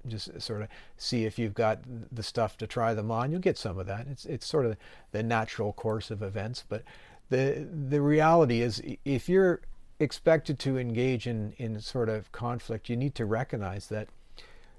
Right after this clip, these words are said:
conflict is about people's needs not being met. And it really will only go away when their needs are met. So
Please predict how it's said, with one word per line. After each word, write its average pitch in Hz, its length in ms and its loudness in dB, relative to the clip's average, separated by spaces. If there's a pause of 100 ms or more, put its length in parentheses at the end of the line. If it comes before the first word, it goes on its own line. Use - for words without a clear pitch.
(120)
conflict 185 460 2
is 139 100 2
about 139 260 4
people's 151 400 2
needs 110 360 0
not 101 200 -2
being 104 300 -4
met. 92 180 -10 (460)
And 107 400 -6
it 131 80 -4
really 185 300 6
will 143 180 6
only 131 220 2
go 120 140 4
away 120 240 6
when 113 160 -2
their 107 120 -4
needs 107 300 -4
are 104 200 -4
met. 107 260 -10
So - 220 -6